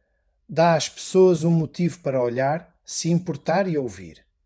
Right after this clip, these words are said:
Através do fascínio da regata, vocês conseguem alcançar milhões de pessoas incluindo muitas que, de outra forma,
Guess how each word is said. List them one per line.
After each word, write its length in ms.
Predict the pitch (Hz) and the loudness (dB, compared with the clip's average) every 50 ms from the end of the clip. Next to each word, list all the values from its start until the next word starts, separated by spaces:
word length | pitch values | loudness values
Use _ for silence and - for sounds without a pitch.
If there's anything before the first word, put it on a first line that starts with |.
| _ _ _ _ _ _ _ _ _ _ _ _ _ _ _ _ _ _ _ _ | _ _ _ _ _ _ _ _ _ _ _ _ _ _ _ _ _ _ _ _
Através 460 | - 156 - 156 156 135 160 175 165 | -14 -10 -4 -2 0 4 4 4 4
do 100 | 160 156 | 4 -2
fascínio 580 | 151 - - 165 - - - - 208 202 185 165 | -6 -2 -2 -2 0 0 0 2 2 2 2 0
da 140 | 131 147 143 | -2 -4 -6
regata, 480 | 123 123 117 123 139 151 151 - - | -6 -8 -6 -2 -2 -2 -2 -2 -8
vocês 380 | 123 117 139 131 - - 160 151 | -8 -6 -6 -6 -6 -4 -4 -6
conseguem 500 | - - 156 139 - - 170 160 160 160 | -4 -4 -4 -4 -4 -4 -4 -4 -4 -4
alcançar 600 | 151 151 147 - 156 147 139 - - 160 165 160 | -6 -6 -6 -6 -4 -2 -2 -2 -2 -2 -2 -2
milhões 440 | 156 147 139 135 147 175 208 220 202 | -2 -6 -8 -6 -2 0 0 0 0
de 100 | - - | -4 -10
pessoas 720 | - - - - - 160 156 147 127 110 - - - - _ _ _ _ _ _ _ _ 185 | -10 -8 -6 -4 -2 -2 -2 -4 -4 -6 -10 -12 -12 -14 _ _ _ _ _ _ _ _ -2
incluindo 500 | 180 175 180 170 170 190 214 214 180 170 | -2 -2 0 2 4 6 6 6 6 4
muitas 460 | 180 196 208 196 175 - 143 131 - | 4 6 4 4 2 0 -4 -6 -6
que, 120 | - - | -8 -8
de 120 | 127 127 156 | -2 0 0
outra 240 | 165 165 165 147 | 0 0 -2 -6
forma, 520 | 127 - - 156 170 170 160 165 165 160 | -8 -6 -6 -4 -2 -2 0 -2 -2 -4